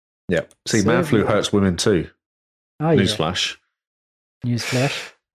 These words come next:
Speaker 2: That's the news that people come here for.
Speaker 1: That's right. That's, <laughs> that's right.
Speaker 2: Uh, that's exactly right.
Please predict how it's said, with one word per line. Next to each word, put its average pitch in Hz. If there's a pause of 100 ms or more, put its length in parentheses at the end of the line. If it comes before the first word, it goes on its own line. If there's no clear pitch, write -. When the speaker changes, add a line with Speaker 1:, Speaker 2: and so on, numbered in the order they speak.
(840)
Speaker 2:
That's 175
the 175
news 160
that 143
people 151
come 160
here 143
for. 151 (440)
Speaker 1:
That's 147
right. 123 (840)
That's, 107
<laughs> -
that's 104
right. 92 (500)
Speaker 2:
Uh, 147
that's 147
exactly 131
right. 117